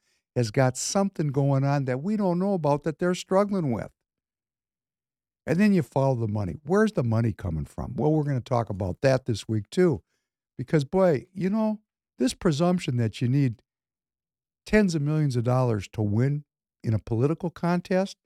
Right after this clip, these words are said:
that's a scam, too, isn't it? We gotta give our money.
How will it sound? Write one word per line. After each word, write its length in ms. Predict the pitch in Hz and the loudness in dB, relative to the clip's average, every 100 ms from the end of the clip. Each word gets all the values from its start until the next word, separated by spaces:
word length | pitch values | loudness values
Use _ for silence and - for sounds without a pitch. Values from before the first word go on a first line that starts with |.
| _ _ _ _ - | _ _ _ _ -20
that's 600 | 139 139 135 135 196 277 | -12 -6 -4 4 4 4
a 40 | 107 | -2
scam, 460 | - 143 127 131 | -4 0 2 2
too, 260 | 120 226 156 | 0 0 0
isn't 240 | 117 120 | 0 -4
it? 160 | 180 208 _ _ _ _ - - _ | -6 -6 _ _ _ _ -20 -20 _
We 140 | - 117 | -4 4
gotta 220 | 139 127 | 4 4
give 200 | 117 143 | 2 2
our 140 | 131 | 2
money. 440 | 120 139 151 151 | 2 0 0 -2